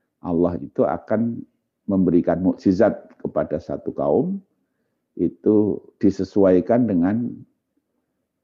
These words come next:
eh, apa yang dianggap hebat di tengah-tengah kaum itu. Jadi misalnya di zaman Nabi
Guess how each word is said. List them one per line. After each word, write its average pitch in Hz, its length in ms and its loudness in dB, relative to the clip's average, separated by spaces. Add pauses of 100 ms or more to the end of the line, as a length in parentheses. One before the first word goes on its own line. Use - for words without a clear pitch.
(220)
eh, 85 480 0
apa 107 320 2
yang 98 160 2
dianggap 92 480 0
hebat 95 480 -2
di - 80 -2
tengah-tengah 85 640 -8
kaum 78 320 -2
itu. - 240 -18 (1500)
Jadi - 240 -16
misalnya 78 480 -4
di 82 160 0
zaman 76 400 -2
Nabi 71 720 -2